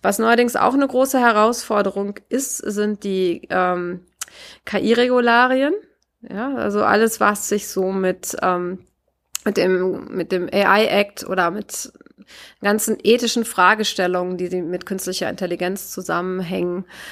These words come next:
und auch Hochrisikoforschung im Bereich von künstlicher Intelligenz. Also diese Abgrenzung, was, ja, was wird da unter Hochrisikoforschung verstanden?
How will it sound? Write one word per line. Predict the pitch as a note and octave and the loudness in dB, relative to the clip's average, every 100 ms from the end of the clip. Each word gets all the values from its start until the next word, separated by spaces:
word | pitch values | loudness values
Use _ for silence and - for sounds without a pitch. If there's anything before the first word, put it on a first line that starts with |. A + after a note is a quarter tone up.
| - - - | -18 -20 -12
und | - F2+ - | -8 -8 0
auch | D#3 E3+ F#3 - | 4 4 2 -6
Hochrisikoforschung | - - A3+ A3+ A#3+ A#3 G#3+ - G3 - F#3+ F3+ F#3+ F#3 F3+ E3 - | -16 2 2 4 4 4 2 0 -4 2 4 4 4 0 -2 -4 -4
im | G3 G3+ | -2 0
Bereich | G3 F3+ F#3+ | 2 2 0
von | F#3 F#3 | -2 -4
künstlicher | F#3+ F#3 - F#3 F#3 F3 | -4 -4 -6 -6 -2 -2
Intelligenz. | F3+ G#3 F3 F3+ E3+ F3 F3+ G3+ | -2 -2 -2 -2 -2 -2 -4 -4
Also | F3+ | 0
diese | G3 G#3 | 2 4
Abgrenzung, | F#3+ - - G#3+ F#3+ F#3 F3+ F3+ | 4 2 0 2 2 0 -2 0
was, | G3 G#3 - - - | 0 0 -8 -16 -6
ja, | F#3+ A3 G#3 | 2 2 4
was | G#3+ | 0
wird | G#3 G#3 | 0 0
da | G3+ F#3 | 2 2
unter | F#3 F#3+ F#3 | 2 -2 -4
Hochrisikoforschung | F#3+ G3+ G#3 F#3+ G3 F#3 F#3 - F3 F3+ | -4 -6 -6 -4 -6 -8 -10 -8 -8 -8
verstanden? | F#3 F#3+ - F#3+ G#3 G3+ G3 F#3+ | -8 -10 -2 0 0 -2 -6 -6